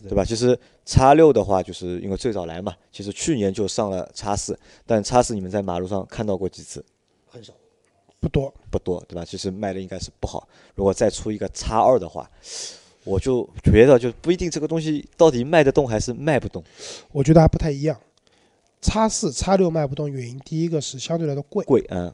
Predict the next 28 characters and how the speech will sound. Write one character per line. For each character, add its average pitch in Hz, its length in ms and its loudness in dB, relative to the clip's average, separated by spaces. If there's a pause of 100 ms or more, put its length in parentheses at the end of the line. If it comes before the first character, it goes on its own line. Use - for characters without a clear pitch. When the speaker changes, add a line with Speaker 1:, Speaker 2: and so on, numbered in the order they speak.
(160)
Speaker 3:
对 135 100 -10
吧？ 117 140 -10
然 143 80 -6
后 165 100 2
X 208 300 -2
四 202 180 -6
的 156 80 0
话， 139 180 -4
因 156 80 -4
为 160 60 -2
那 170 100 -2
个 156 80 0
车 147 160 -8
我 127 160 -6
曾 135 140 -10
经 170 100 -4
考 135 200 -10
虑 139 100 -10
过 135 100 -10
去 - 120 -16
看 113 220 -8
过， - 140 -18 (640)
那 180 120 0
个 160 100 0
车 170 160 -8
子 160 100 -10
的 147 80 -8
话， 123 280 -16